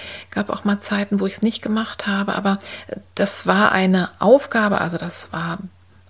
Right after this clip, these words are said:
ausbildungsbegleitend für die kunsttherapeutische Ausbildung. Und,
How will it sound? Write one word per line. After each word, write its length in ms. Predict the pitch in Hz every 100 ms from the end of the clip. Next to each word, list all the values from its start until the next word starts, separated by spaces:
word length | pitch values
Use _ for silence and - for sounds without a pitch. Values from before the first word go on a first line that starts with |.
| -
ausbildungsbegleitend 1200 | 196 214 - 220 214 208 - - 160 185 214 214
für 180 | - 190
die 160 | 185
kunsttherapeutische 1000 | - 214 226 - 202 196 - - 180 -
Ausbildung. 720 | 196 254 - 170 170 190 247 - - - - - - -
Und, 760 | - 196 202 196 196 196 202